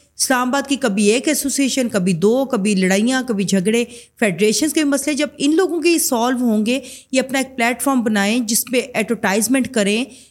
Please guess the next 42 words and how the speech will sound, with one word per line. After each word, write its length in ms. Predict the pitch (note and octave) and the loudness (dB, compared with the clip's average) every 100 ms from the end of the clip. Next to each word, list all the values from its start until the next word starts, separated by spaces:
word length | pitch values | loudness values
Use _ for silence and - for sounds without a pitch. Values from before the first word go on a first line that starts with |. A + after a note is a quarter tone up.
| _ | _
جو 120 | A#3+ | 0
بچے 360 | A3 A3 A3 B3+ | 2 0 0 0
ولنگ 380 | G#3 A#3 C4 B3+ | 2 2 4 2
ہے 80 | B3 | 0
کھیلنے 320 | A#3 G#3 G#3+ | 0 2 0
کے 140 | A3 | 0
لیے، 100 | A#3+ | -2
ان 60 | C#4 | 0
کو 120 | C#4 | -2
سمر 340 | C#4 B3 A3 A3+ | 0 2 2 0
کیمپس 300 | B3+ C4 C4 | 0 0 0
لگائیں، 380 | A#3 F#3 F#3+ A3 B3 | -2 0 0 -2 -4
اس 220 | B3 - | -6 -2
میں 80 | C#4 | -2
بلائیں، 320 | G#3+ G#3+ A3+ B3 - _ _ | 0 -2 -2 -6 -16 _ _
تب 140 | D4+ E4+ | -2 2
یہ 140 | D#4 E4+ | 2 2
پروموٹ 480 | C#4+ G#3+ F#3 F3 | 0 -2 -2 -2
ہوگی 240 | D#3 C#3+ D3+ | -4 -6 -8
گیم۔ 180 | D3 D3+ - _ _ _ _ _ | -6 -8 -10 _ _ _ _ _
اب 120 | A3 G3 F3+ | -2 -2 0
ہر 120 | D4+ F#4 | 0 2
بندہ 400 | D#4+ C#4+ D4 D4+ - - | 0 0 0 -2 -4 -4
کہتا 280 | C4 B3+ C#4 | -2 0 -2
ہے، 60 | |
جی، 160 | C4 C#4+ | 0 0
اب 140 | C4 | 0
میں 180 | A#3 B3+ C4 | 0 0 0
کہوں، 140 | C#4+ | 0
جی، 120 | C4+ | 0
میری 280 | C4+ B3 B3+ | 2 2 0
فیڈریشن 560 | D4 D4 A#3+ C4+ C#4 C4+ | 0 -2 -2 -4 -4 -6
ہے، 80 | C4+ | -6
میں 260 | A#3+ B3+ B3+ | -4 -4 -4
چار 240 | B3+ A#3 | -2 -2
انچ 180 | B3 A#3+ | -2 -4
کی 80 | C4+ | -2
مسجد 300 | A#3 A3 B3+ | -2 -2 -4
بنا 280 | G#3 A3+ A3 | -2 -2 -2
کے 120 | A#3+ | -2
بیٹھی 340 | G#3 G#3 A#3+ | -2 -4 -4
ہوں، 100 | A#3+ | -6